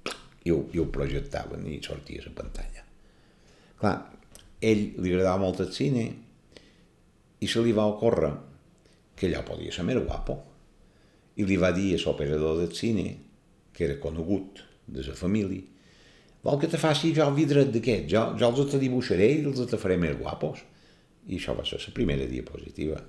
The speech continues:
Encara en guardam d'aquestes de l'any vint i pico, del segle, que tenen quasi cent anys, i estaven pintades a mà, damunt un vidre. Llavors va evolucionar, però el començament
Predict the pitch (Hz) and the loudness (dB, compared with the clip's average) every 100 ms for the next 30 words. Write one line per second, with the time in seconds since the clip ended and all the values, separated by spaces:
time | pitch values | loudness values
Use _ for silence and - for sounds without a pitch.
0 | 82 85 85 85 82 65 - 69 69 67 | -12 -10 -4 -2 0 -2 -2 -2 -2 -4
1 | 69 65 - - - - 76 78 78 82 | -6 -8 -10 -14 -14 -12 -10 -12 -12 -12
2 | 78 - - 80 - 71 - - - - | -14 -14 -12 -12 -12 -14 -20 -20 -20 -20
3 | - 82 - 87 82 - 82 82 82 80 | -16 -14 -10 -8 -8 -8 -6 -4 -4 -6
4 | 76 82 - 78 73 73 76 76 - - | -6 -6 -8 -6 -4 -4 -4 -8 -14 -20
5 | - - - 90 87 78 82 90 110 98 | -20 -20 -6 -2 0 2 0 0 0 2
6 | 73 69 82 101 78 62 - - _ _ | 0 -2 0 0 0 -4 -12 -20 _ _
7 | _ _ _ - 78 82 87 98 110 69 | _ _ _ -6 -2 2 2 0 0 -2
8 | 120 156 - _ _ _ _ _ _ _ | -4 -6 -12 _ _ _ _ _ _ _
9 | _ - - - - - - - - 82 | _ -20 -20 -20 -20 -20 -12 -10 -8 -8
10 | 80 - 110 73 78 80 78 78 - 90 | -10 -10 -6 -4 -4 -6 -8 -8 -6 -2
11 | 95 98 98 - - - - - 69 - | 0 0 -2 -8 -18 -20 -20 -6 -4 -2
12 | - - 82 82 85 90 120 80 87 - | -4 -2 0 0 0 4 4 2 -2 -8